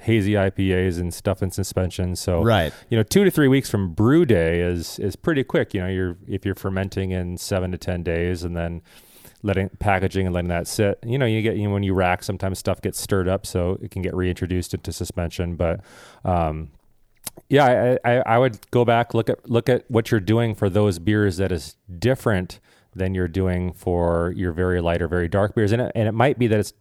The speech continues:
Speaker 1: just not showing up in your light beers and it's being hidden in the dark beers. So maybe it's happening on every beer that's darker is another thought that I had.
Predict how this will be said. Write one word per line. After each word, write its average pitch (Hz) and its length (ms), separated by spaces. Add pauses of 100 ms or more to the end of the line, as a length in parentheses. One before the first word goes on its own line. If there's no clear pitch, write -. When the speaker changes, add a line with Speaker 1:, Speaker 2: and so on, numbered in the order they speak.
Speaker 1:
just - 240
not 101 220
showing 98 260
up 98 160
in 92 60
your 87 120
light 113 220
beers 95 300
and 90 240
it's - 240
being 90 260
hidden 143 380
in 82 80
the 80 80
dark 80 280
beers. 78 300
So 95 140
maybe 98 180
it's 95 140
happening 98 340
on 87 140
every 120 240
beer 87 240
that's 82 300
darker 82 500
is 78 140
another 85 260
thought 78 260
that - 80
I 73 140
had. 71 220